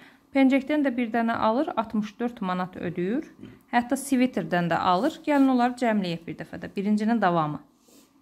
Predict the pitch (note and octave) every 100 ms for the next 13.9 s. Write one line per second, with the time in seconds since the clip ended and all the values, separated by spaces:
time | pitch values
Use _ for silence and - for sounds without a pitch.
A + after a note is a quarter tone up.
0 | _ _ _ _ _ _ _ _ _ _
1 | _ _ - G#3+ G#3 G#3+ G#3 G3+ G3 F3+
2 | F#3+ G#3 B3+ - - _ _ _ A3+ A3
3 | G#3 F#3+ G3 - G3+ G3+ G#3+ G#3+ G3+ C4+
4 | G3 E3+ - - - _ _ _ _ -
5 | D4 C4+ B3+ B3+ C4 A#3 C4+ C4 A3 F#3+
6 | F3+ E3+ D3+ D3 E3+ - _ - A#3+ A#3
7 | G3+ E3+ D#3+ - B3+ B3+ A#3+ A3+ A3+ B3
8 | - - _ _ A3 G3+ G3+ C4+ C4+ G#3+
9 | G#3+ - A3 G#3 G3 G3 G3+ A3+ - G3+
10 | F#3 F3 F3 - - - _ _ _ _
11 | _ A3+ - B3+ A3 G3+ F3 F3 B3 A#3+
12 | A3 G#3 F#3 F3+ - - _ _ - F#3+
13 | F#3 F#3+ F3+ F#3 F3 F3 - F3+ F3